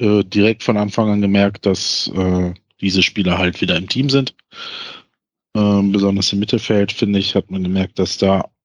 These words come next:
äh, Clement unter anderem dabei war. Man hatte da Innenverteidigung sehr gemerkt, dass Van der Werf und auch Schuster im Defensivverhalten wieder dabei waren. Ja, also das so zur Aufstellung, die hat mich auch nicht überrascht.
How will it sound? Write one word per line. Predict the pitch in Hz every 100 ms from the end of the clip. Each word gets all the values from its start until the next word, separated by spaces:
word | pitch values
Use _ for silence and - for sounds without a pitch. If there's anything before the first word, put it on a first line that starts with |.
| _
äh, | - 139 127 - 113 104 98
Clement | - 120 117 113 107 - -
unter | - 113 107
anderem | 101 101
dabei | 101 95 101 101
war. | 101 104 107 - - -
Man | 101
hatte | 95 92
da | 95
Innenverteidigung | 101 101 98 101 95
sehr | 90 92 110 110
gemerkt, | 101 98 95 -
dass | 92 -
Van | 104
der | 101 92
Werf | 98 92 - _ _ - - - - -
und | 101
auch | 95
Schuster | - 139 135 117
im | 101
Defensivverhalten | 110 107 101 101 - 104 101 101 101
wieder | 95
dabei | 90 92 92 95
waren. | 92 90 87 _ _ _ _ _ _ _ _ _ _ _ -
Ja, | - 92 - - _ _ -
also | 98 95
das | 98 92
so | 107
zur | - 98
Aufstellung, | 110 - 135 123
die | 107
hat | 110
mich | 101 101
auch | 98 98
nicht | 107 -
überrascht. | 95 107 98 113 135 -